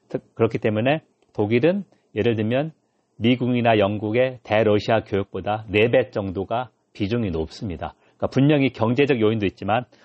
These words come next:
동방 정책을 계속해서 유지하고 적국하고 대화하면서 긴장을 완화하려고 하겠다. 독일의 지정학적 위치가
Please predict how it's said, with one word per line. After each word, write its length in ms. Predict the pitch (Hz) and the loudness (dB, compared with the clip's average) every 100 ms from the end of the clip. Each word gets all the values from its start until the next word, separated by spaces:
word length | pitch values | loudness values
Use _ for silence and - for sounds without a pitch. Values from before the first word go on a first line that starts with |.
| _ _ | _ _
동방 440 | 110 107 123 120 | -2 2 2 2
정책을 580 | 110 104 98 - 95 107 | 0 0 -2 -6 -2 -2
계속해서 540 | 104 104 - - 92 98 | -2 -6 -6 -10 -6 -6
유지하고 560 | 87 95 90 104 113 _ _ _ - | -2 -2 0 -2 -4 _ _ _ -4
적국하고 640 | 113 - 113 113 98 101 | -4 -2 0 0 2 0
대화하면서 520 | - 98 98 95 92 | 0 0 0 -2 -4
긴장을 440 | - - 92 107 104 | -6 -6 0 0 0
완화하려고 720 | - 90 107 107 101 95 95 | 0 2 4 2 2 0 -2
하겠다. 440 | 98 104 - 101 - _ _ - | -2 -4 -2 -2 -4 _ _ -4
독일의 300 | 104 117 107 | 0 2 2
지정학적 540 | - 113 110 - 104 | 0 0 0 -4 -6
위치가 440 | 92 - 92 123 | -8 -8 -2 -2